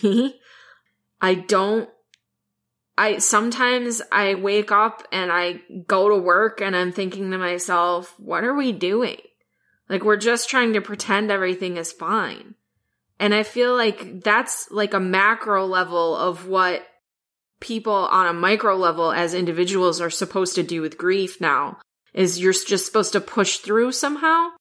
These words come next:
And I don't find it healthy. And I find your way of grieving much healthier. The idea of having a celebration of life and not forgetting them and taking your time to think about them and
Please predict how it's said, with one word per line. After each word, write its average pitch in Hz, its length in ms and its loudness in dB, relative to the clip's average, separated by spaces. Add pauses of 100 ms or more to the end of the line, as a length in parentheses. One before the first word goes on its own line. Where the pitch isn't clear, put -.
(560)
And 214 120 2
I 214 80 4
don't 214 340 0
find 202 240 -2
it - 80 -4
healthy. 175 560 -6 (100)
And 190 160 0
I 202 140 2
find 208 600 -2 (300)
your 226 240 4
way 226 200 4
of 202 160 -4
grieving 196 400 -2
much - 380 -2 (260)
healthier. 190 840 -2 (600)
The 202 240 0
idea 214 480 2
of 190 300 2
having 190 340 0
a 180 60 -4
celebration 196 800 0
of 170 160 -6
life 185 640 -2 (420)
and 180 420 0
not 196 360 2
forgetting 185 460 -2
them 170 220 -2
and 165 160 -6
taking 180 400 -4
your 175 120 -6
time 170 380 -2
to 170 60 -10
think 170 280 -8
about 170 320 0
them 160 260 -2
and 156 240 -6